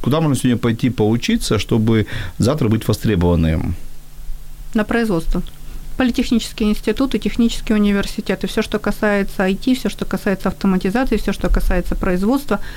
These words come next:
Speaker 2: Последние пять кварталов на сайте Работы главные, э, работодатели — это сфера производства. И там катастрофически не хватает
Speaker 1: Мгм.
Speaker 2: инженеров-технологов, инженеров-конструкторов, инженеров-проектировщиков, то, что называлось раньше сап и так далее. Я вам больше скажу.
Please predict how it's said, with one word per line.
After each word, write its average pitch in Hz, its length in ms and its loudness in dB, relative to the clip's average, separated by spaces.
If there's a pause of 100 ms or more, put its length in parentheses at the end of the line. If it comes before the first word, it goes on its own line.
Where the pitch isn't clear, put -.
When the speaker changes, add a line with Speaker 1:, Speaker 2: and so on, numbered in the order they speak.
(260)
Speaker 2:
Последние 240 360 2
пять 220 200 -2
кварталов 254 500 0
на 202 80 2
сайте 202 340 -2
Работы 196 600 2
главные, 180 640 2 (140)
э, 170 220 2
работодатели — 185 640 0
это 160 120 -2
сфера 220 240 0
производства. 170 640 0 (380)
И 180 40 0
там 262 200 2 (120)
катастрофически - 1300 0
не 160 120 2
хватает 147 400 0 (240)
Speaker 1:
Мгм. - 120 2
Speaker 2:
инженеров-технологов, 240 960 0
инженеров-конструкторов, 185 1040 0
инженеров-проектировщиков, 185 1300 0 (300)
то, 214 100 0
что 208 140 0
называлось 185 500 2
раньше 175 300 0
сап 277 260 -2
и 208 40 2
так 175 200 0
далее. 131 260 0 (380)
Я 302 100 4
вам 233 120 4
больше 147 280 0
скажу. 147 320 0